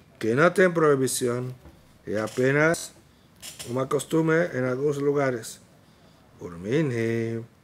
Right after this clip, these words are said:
pregunta, Emma, Amidim, Bema, Punta Kaush, Rabdeo, Kohaim, Pereja, Shodim, Arabia.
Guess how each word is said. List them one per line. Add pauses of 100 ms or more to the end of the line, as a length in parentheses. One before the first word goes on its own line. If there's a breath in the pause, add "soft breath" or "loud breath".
(260)
pregunta,
Emma,
Amidim,
Bema,
Punta
Kaush,
Rabdeo,
Kohaim,
Pereja,
Shodim,
Arabia.